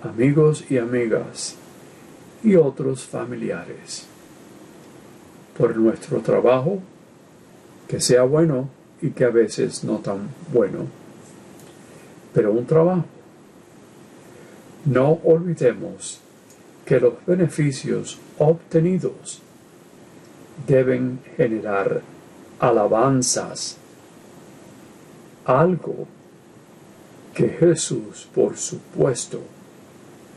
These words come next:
elogia en nosotros. Amén.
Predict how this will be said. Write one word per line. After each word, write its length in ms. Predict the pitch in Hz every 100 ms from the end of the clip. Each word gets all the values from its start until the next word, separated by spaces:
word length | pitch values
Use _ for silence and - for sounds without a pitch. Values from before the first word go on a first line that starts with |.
| -
elogia 680 | 120 104 95 - 104 98 - - - -
en 200 | - 107
nosotros. 840 | 95 87 - 151 - - - - - - - - - - - - - - - - - - - - - - - - - -
Amén. 300 | 110 107